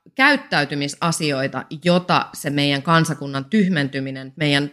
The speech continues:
meidän kollektiivisen ravinnevajauksen ansiosta aiheuttaa. Se voi olla, että mä vähän lähden laukalle tämän asian kanssa, mut kyllä mä näen sen niin, että sillä on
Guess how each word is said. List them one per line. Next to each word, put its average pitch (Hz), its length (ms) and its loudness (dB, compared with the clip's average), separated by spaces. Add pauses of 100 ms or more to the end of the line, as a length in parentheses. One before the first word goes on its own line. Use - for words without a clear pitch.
(140)
meidän 151 320 0
kollektiivisen 147 760 0
ravinnevajauksen 135 1120 -2 (140)
ansiosta 147 580 -4
aiheuttaa. 170 800 0 (1160)
Se - 180 -4
voi 214 160 6
olla, 302 280 6
että 180 160 -2
mä 160 340 2
vähän 185 480 -2
lähden 151 500 -6
laukalle 277 500 0
tämän 254 260 0
asian 240 360 -2
kanssa, 233 320 -2
mut 220 160 -2
kyllä 311 260 -2
mä 254 120 2
näen 269 320 4
sen 170 300 -2
niin, 180 380 0
että 165 340 -4
sillä 185 440 0
on 226 380 2